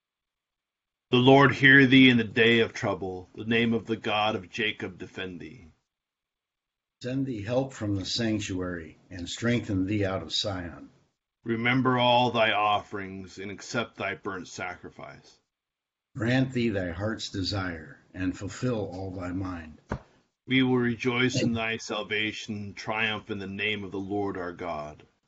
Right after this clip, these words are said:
Speaker 1: The Lord perform all thy petitions.
Speaker 2: Now know I that the Lord helpeth his anointed, and will hear him from his holy heaven, even with the wholesome strength of his right hand.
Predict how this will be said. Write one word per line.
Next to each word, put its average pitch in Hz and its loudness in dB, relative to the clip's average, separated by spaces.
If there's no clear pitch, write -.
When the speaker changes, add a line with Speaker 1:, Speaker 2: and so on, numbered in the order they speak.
Speaker 1:
The 110 -4
Lord 120 2
perform 110 -2
all 107 0
thy 98 -4
petitions. - -14
Speaker 2:
Now 120 0
know 113 -2
I 98 -4
that 85 -4
the 87 -8
Lord 101 -2
helpeth 101 -6
his 85 -6
anointed, 87 -4
and 98 0
will 87 0
hear 113 2
him 87 -2
from 90 -6
his - -12
holy 107 -4
heaven, 92 -8
even 110 0
with 101 -2
the - -10
wholesome 113 -4
strength 95 -4
of 82 -12
his - -16
right 87 -6
hand. 85 -10